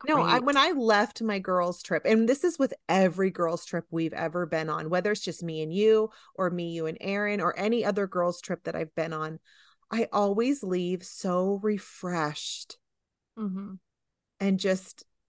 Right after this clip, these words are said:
Speaker 1: like, happy and relaxed and ready to go home. I'm always ready to go
Speaker 2: Oh,
Speaker 1: home.
Speaker 2: yeah.
Speaker 1: But it was just, it was, it's so nice having these girls' trips. And sometimes you forget how important they are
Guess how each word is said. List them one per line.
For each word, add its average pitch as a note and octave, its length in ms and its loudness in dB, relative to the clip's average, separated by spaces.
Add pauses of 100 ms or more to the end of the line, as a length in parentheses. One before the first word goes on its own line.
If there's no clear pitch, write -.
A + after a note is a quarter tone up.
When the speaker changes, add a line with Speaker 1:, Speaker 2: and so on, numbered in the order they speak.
(440)
Speaker 1:
like, G3 180 2
happy F3 720 -6
and F#3 180 -2
relaxed F3+ 680 2
and C#4+ 160 4
ready D4 260 6
to E4 120 0
go A3 180 4
home. G3+ 400 0
I'm G3+ 140 -2
always B3+ 320 0
ready F#3 220 0
to F3 80 -4
go E3 140 0
Speaker 2:
Oh, E3 40 -2
Speaker 1:
home. G#3+ 200 2
Speaker 2:
yeah. F3 360 0 (340)
Speaker 1:
But G3+ 140 4
it G3+ 140 6
was G3+ 200 0
just, - 400 -2 (1400)
it G#3 100 2
was, G3+ 180 -2 (160)
it's G3+ 240 -6
so A#3 340 0
nice F3 320 -4
having F3 300 -2
these E3 200 -8
girls' F3 280 -2
trips. - 280 -6
And F#3+ 120 -4
sometimes A#3 420 -2
you A3 60 -4
forget F#3 360 -4
how F#3+ 200 -4
important F3 500 -4
they A3 120 -2
are A#3+ 280 -2